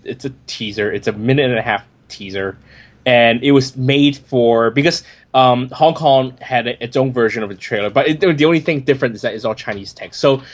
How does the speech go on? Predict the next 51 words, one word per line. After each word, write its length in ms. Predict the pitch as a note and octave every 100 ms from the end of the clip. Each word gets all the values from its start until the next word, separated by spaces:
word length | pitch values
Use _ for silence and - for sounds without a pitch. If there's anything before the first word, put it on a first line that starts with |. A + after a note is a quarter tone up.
| - -
Universal 480 | D3 D3 D#3 D3
was 120 | B2+ B2+
doing 200 | C3+ B2
a 40 |
global 540 | A#2+ D3+ D#3 C3+ B2
rollout 380 | A#2+ B2+ A#2+ G2
on 140 | G2+ G2
this 180 | F#2 -
thing, 180 | F2
right? 300 | F2+ G2 A2+ - _ _ _ _ _ -
They 120 | E3
can't 440 | - - A#3+ F#3 _ _ _ - C#3
do 240 | - G3 -
a 80 | D3+
minute 320 | D3+ E3+ E3+ D3+
and 120 | C3
a 40 |
half 300 | C#3 C#3 C3 -
teaser 680 | - F3 D#3+ A#2+ G2+ G#2+ _ _ _ _ _ -
with 180 | C#3 C3+
Andy 240 | D#3 C#3+ B2
Lau 240 | A#2+ G#2
for 100 | A#2
a 40 |
minute 180 | A2 G#2+ G2
and 20 |
a 80 | G#2
half, 200 | G2 F#2+
showing 260 | - A2+ A2
to 80 | A#2+
people 380 | - A2+ A2 G#2
in, 180 | A2
people 200 | - A#2
in 60 | G#2+
the 60 | G2+
West, 380 | G#2 - - _ _ _ _ _ -
right? 460 | A2 G#2 A2+ - -
To 140 | D3+
us, 180 | G3+ -
it's 100 | C#3
like, 120 | B2 -
"Oh, 160 | F2+
cool, 200 | - B2
Andy 220 | A#2 B2+
Lau 280 | C3 D3 G#2 G2+
riding 240 | A2+ A#2
dragons 400 | A#2 C3+ A#2+ G#2
on 120 | G#2 G#2
the 40 |
Great 180 | A#2+ B2
Wall. 260 | C#3+ A2